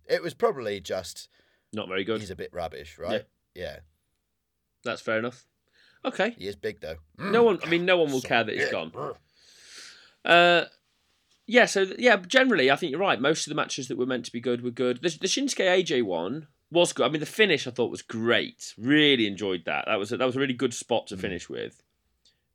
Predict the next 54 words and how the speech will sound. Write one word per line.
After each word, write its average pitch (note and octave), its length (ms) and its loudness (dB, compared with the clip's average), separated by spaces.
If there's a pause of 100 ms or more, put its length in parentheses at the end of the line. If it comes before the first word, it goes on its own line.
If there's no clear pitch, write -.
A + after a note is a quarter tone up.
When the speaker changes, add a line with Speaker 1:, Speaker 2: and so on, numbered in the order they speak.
(120)
Speaker 2:
Uh, G2 60 0
with G2+ 120 -2
him A2 140 -2
sort - 140 -6
Speaker 1:
Did - 60 -4
you C#3 40 -2
Speaker 2:
of A#2+ 60 -2
sat A#2 80 -2
Speaker 1:
enjoy C3 120 4
Speaker 2:
there. B2+ 80 -2
Speaker 1:
listen-, C3+ 380 -4
did C#3 140 -8
you D3+ 60 -4
enjoy C#3+ 240 0
listening C3 440 -2
to A#2 320 -2
Roman A#2 340 -2
versus G#2+ 300 -6
Jinder? B2 360 -8 (400)
Speaker 2:
Oh C#3+ 160 2
my B2+ 180 -2
g-, B2 140 -8
well, F3 140 8
I C#3+ 60 10
enjoyed C3+ 280 6
the B2 80 2
Mexican A#2+ 380 -2
wave C3 260 0
the E2+ 60 -12
most. E2 500 -8 (440)
I A#2 100 2
Speaker 1:
Yeah. - 100 2
Speaker 2:
absolutely A2 380 -2
loved C3+ 260 0
the - 60 -18
Mexican F#2 380 -8
wave. D2 380 -12 (100)
That G#2+ 140 2
was A#2+ 140 -2
great. B2 840 -2 (240)
'Cause D#3 140 0
you D3+ 60 -4
can't G3+ 280 2
hide F3+ 280 4
from G#2+ 120 -10
that. G#2+ 140 -2
You A#2+ 80 -6
can't F3 280 4
mute E3+ 300 0
a E3 40 2
Mexican D3+ 340 -2
wave, A#2+ 280 0
can C3+ 180 -4
you? F2+ 120 -4